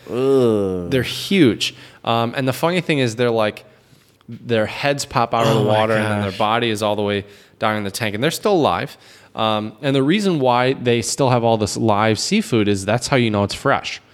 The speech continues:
Speaker 2: Um, and there's
Speaker 1: Right.
Speaker 2: some Chinese dishes where you eat,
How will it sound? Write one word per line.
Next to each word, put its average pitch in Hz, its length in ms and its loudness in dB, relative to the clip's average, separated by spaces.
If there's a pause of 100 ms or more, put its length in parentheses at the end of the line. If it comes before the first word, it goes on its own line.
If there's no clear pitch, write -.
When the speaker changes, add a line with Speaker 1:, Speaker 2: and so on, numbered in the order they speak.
(300)
Speaker 2:
Um, 104 200 0
and 104 120 4
there's 131 180 4
Speaker 1:
Right. - 40 -4
Speaker 2:
some 180 220 0
Chinese 143 560 0
dishes 131 720 -2 (400)
where 117 140 2
you 117 220 0
eat, 147 320 0